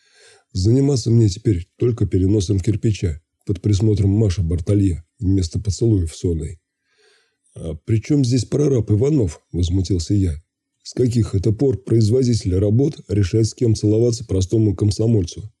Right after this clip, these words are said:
Где тут логика, если он козел?» Как назло,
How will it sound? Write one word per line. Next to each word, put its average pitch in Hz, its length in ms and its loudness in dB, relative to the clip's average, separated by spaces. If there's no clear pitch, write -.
Где 117 300 0
тут 127 200 -4
логика, 123 500 2
если 95 300 0
он 92 140 2
козел?» 107 440 0
Как 143 240 -2
назло, 117 500 2